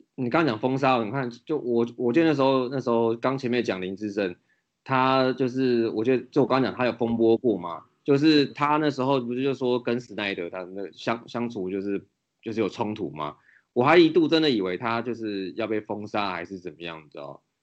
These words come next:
所以我真的觉得像当时也引起这种洋教头哦，然后那种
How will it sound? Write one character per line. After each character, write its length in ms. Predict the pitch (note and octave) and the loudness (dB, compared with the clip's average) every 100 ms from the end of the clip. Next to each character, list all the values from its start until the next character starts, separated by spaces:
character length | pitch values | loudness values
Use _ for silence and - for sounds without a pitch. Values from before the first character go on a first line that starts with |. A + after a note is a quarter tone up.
| _ | _
所 120 | - | 0
以 40 | F#3+ | 4
我 40 | |
真 80 | F#3 | 4
的 60 | F#3+ | 6
觉 320 | D3+ C#3+ C#3+ | 6 6 4
得 80 | - | 0
像 260 | - D#3+ | -4 -4
当 260 | D3 D#3 D#3+ | -2 0 0
时 420 | D3 A#2+ A#2 A#2 | 0 0 2 2
也 180 | G2+ A2 | 2 2
引 220 | G#2+ A2+ | 2 -2
起 160 | C#3+ A2 | -4 -2
这 80 | A#2+ | -2
种 220 | A2 G2 | -2 -4
洋 300 | - G2 A2 | -2 -2 -2
教 260 | C3 A#2+ G2+ | 0 2 0
头 160 | - | -4
哦， 340 | E2+ E2 E2 E2 | -12 -10 -12 -8
然 80 | G#2 | -4
后 80 | A#2 | -2
那 40 | |
种 300 | A2 F2+ E2+ | -4 -6 -12